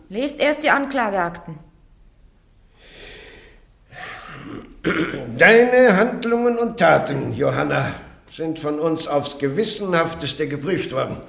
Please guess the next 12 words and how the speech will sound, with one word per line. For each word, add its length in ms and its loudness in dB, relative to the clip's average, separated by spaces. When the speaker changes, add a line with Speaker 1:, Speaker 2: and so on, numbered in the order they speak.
Speaker 2:
Wir 320 -2
haben 320 -2
schwere 600 2
Verfehlungen 840 0
gefunden. 480 -6
Wir 280 -8
werden 320 -4
voll 320 0
Mitleid 840 -4
für 240 -2
dein 400 -2
Heil 680 4